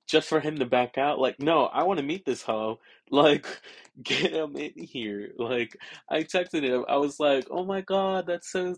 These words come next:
sad. Like, I really wanted to meet him." And I bugged him multiple times. I'm like, "When am I gonna meet your ex-boyfriend? Um, when am I gonna meet your ex-boyfriend?" He did not budge.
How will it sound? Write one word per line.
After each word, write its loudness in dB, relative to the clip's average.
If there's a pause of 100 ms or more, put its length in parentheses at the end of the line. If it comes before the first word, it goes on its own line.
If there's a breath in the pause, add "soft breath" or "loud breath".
(100)
sad. 0
Like, 0
I 2
really 2
wanted -2
to 0
meet -2
him." 2 (340 loud breath)
And 4
I 8
bugged 6
him 4
multiple 0
times. -4
I'm -12
like, -10
"When -8
am -2
I -6
gonna -8
meet -12
your -4
ex-boyfriend? -10
Um, -16 (100)
when 0
am 0 (180)
I 0
gonna -12
meet -20
your -8
ex-boyfriend?" -16 (560 loud breath)
He -8
did -14
not -6 (440)
budge. -2